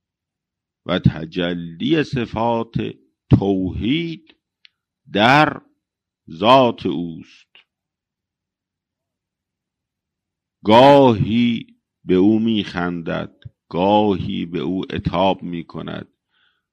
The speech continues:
گاهی او را به خود نزدیک می‌کند، گاهی او را از خود دور می‌کند. اینها برای چیست؟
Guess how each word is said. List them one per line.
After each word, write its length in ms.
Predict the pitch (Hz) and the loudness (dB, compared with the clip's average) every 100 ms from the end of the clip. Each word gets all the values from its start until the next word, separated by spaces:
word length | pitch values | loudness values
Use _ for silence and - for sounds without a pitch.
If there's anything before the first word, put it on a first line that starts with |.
| _ | _
گاهی 640 | - 110 127 131 117 117 - | 0 4 6 4 0 -2 -2
او 260 | 101 110 | -2 -2
را 220 | 107 104 | -2 -2
به 160 | 90 87 | -4 -8
خود 240 | - 104 101 | -8 -10 -8
نزدیک 680 | 90 85 80 92 110 104 90 | -8 -8 -10 -6 -6 -6 -10
می‌کند، 680 | 90 - 87 85 78 - - | -12 -10 -10 -8 -8 -12 -6
گاهی 540 | 90 110 123 104 107 | 0 2 2 0 -4
او 260 | 58 92 104 | -4 -4 -2
را 240 | 110 113 | -2 -2
از 220 | 64 87 - | -4 -6 -10
خود 420 | - 104 98 85 | -8 -6 -8 -8
دور 320 | 107 117 104 | -4 -2 -4
می‌کند. 720 | 95 85 - 82 78 - - _ _ _ _ _ _ _ _ _ _ _ _ _ _ _ _ _ _ _ _ _ _ _ _ _ _ _ _ _ _ _ _ _ _ _ _ _ _ _ _ _ _ _ _ _ _ _ | -6 -10 -12 -12 -14 -18 -20 _ _ _ _ _ _ _ _ _ _ _ _ _ _ _ _ _ _ _ _ _ _ _ _ _ _ _ _ _ _ _ _ _ _ _ _ _ _ _ _ _ _ _ _ _ _ _
اینها 340 | 82 87 104 123 | -8 -2 0 2
برای 440 | 113 120 135 131 | 2 2 -2 -4
چیست؟ 540 | - - 156 165 - | -8 -10 -8 -10 -14